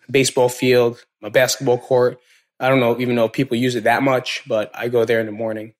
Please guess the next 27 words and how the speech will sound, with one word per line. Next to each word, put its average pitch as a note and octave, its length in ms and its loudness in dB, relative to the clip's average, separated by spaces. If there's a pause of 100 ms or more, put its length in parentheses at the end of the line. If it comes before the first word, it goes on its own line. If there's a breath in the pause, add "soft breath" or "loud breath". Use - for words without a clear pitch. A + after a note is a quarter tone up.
to B2 100 -2
clear B2+ 220 0
my A2 160 -4
head. G#2+ 340 -2 (200)
That - 280 -12
definitely A#2 360 -2
is A2 100 -8
a A2 60 -8
place A2 280 -4
that G#2+ 100 -6
I've G#2+ 140 -8
been A2+ 160 -4
going A2+ 260 0
to A#2 240 -6 (120)
for B2 100 -6
the A#2 80 -8
past - 300 -4
couple A#2 200 -8
of A2 60 -6
years. G#2+ 460 -4 (120)
And, B2+ 140 0
um, A2 440 -2 (100)
so D#3+ 180 0 (160)
check A3 160 2
out G#3 80 2
the F3+ 80 -4
clip, - 220 0